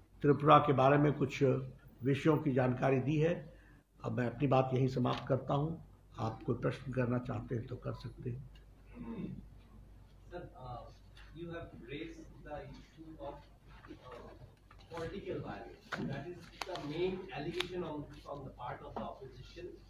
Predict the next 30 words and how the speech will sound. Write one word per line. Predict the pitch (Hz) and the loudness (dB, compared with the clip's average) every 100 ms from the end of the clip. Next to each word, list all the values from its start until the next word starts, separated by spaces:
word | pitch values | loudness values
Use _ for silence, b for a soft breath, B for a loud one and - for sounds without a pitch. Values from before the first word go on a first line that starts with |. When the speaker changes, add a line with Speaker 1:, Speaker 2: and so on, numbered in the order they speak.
| - - - | -18 -18 -18
Speaker 2:
that | 135 | -12
political | 139 147 143 147 160 139 | -10 -10 -10 -12 -6 -4
violence | - - - - - | -4 -6 -10 -14 -12
continues | 135 139 135 - | -10 -8 -8 -10
in | - | -12
the | - - | -16 -18
state। | 101 - - - - - - | -18 -18 -18 -20 -20 -20 -14
And | 120 127 - | -14 -14 -8
why | 160 202 208 - | -4 -2 -4 -10
choose | 180 185 - - - | -10 -10 -12 -16 -6
A | 180 | -4
D | 214 - | -4 -6
C, | 156 131 - - - | -8 -10 -12 -16 -18
uh, | - - - - - 113 | -16 -16 -20 -20 -18 -14
as | - - | -12 -10
your | 131 - - - - 147 | -10 -12 -16 -20 -14 -12
next | 147 - | -12 -12
venue | 127 127 127 | -10 -10 -10
for | 117 - - 117 | -10 -12 -12 -20
addressing | - - - - | -18 -16 -16 -16
here? | - - - - | -16 -16 -10 -10
Is | - - | -10 -12
it | 147 - | -12 -12
the | - | -12
tribal | 123 123 147 - - - 139 | -10 -8 -8 -8 -12 -14 -16
people | 135 143 | -14 -14
which | 135 135 - | -14 -14 -16
is | - - 127 | -18 -20 -16
the | 117 | -12
main | 131 | -12